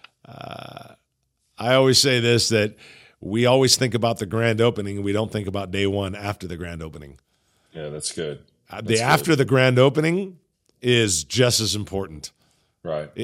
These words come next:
Speaker 1: if
Speaker 2: Okay.
Speaker 1: not even more, because that's when you're gonna start collecting the harvest.
Speaker 2: Yeah. Okay. Sounds good. Yep. That's great.
Speaker 1: Yeah. Yeah.
Speaker 2: Um, so to, to kinda, we've always ran one service,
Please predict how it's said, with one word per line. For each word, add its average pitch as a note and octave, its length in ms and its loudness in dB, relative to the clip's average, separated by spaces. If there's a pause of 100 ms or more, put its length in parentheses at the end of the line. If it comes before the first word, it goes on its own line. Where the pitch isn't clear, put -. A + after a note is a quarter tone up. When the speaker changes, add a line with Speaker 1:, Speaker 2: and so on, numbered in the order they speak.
Speaker 1:
if D3 300 4
Speaker 2:
Okay. C3+ 80 -2
Speaker 1:
not B2+ 240 4
even A#2 260 0
more, A#2+ 440 4
because G#2 460 -2
that's A#2 320 -4
when A#2+ 140 0
you're A#2+ 100 -2
gonna A2 160 -6
start A#2 260 -4
collecting G#2 420 -4
the F#2+ 80 -6
harvest. F2 460 -6 (680)
Speaker 2:
Yeah. C#2 180 -12 (1300)
Okay. F2 300 -6 (120)
Sounds G2 280 -4
good. F#2+ 320 -2 (120)
Yep. F2+ 240 -6
That's - 160 -10
great. F#2 240 -2
Speaker 1:
Yeah. B2+ 240 -2 (440)
Yeah. A#2+ 200 -6 (120)
Speaker 2:
Um, F#2 500 0 (360)
so G#2+ 500 4 (240)
to, F#2+ 260 2 (280)
to F#2 200 -2
kinda, G2 440 -2
we've A#2 220 0
always G#2+ 320 4
ran G2 260 2
one F#2 240 0
service, F2 680 -2